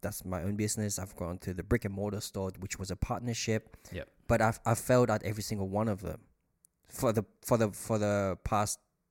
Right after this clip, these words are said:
Speaker 1: two years when I've kno-, like, known you, um, really well, really well. Right. You've seen that I, I was able to bring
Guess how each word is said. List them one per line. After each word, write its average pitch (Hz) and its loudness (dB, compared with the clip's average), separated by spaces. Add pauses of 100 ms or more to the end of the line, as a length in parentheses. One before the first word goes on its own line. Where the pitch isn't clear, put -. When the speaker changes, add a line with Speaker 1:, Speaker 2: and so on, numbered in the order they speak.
Speaker 1:
two - 0
years 110 -2
when 104 0
I've 98 -2
kno-, 101 -2
like, 98 -8
known 104 2
you, 98 2 (320)
um, 87 -8
really 101 -2
well, 87 -2 (240)
really 101 2
well. 98 0 (880)
Right. 110 -2 (320)
You've 147 6
seen 165 6
that 123 10
I, 107 6
I 110 2
was 110 2
able 107 2
to - -6
bring 104 -2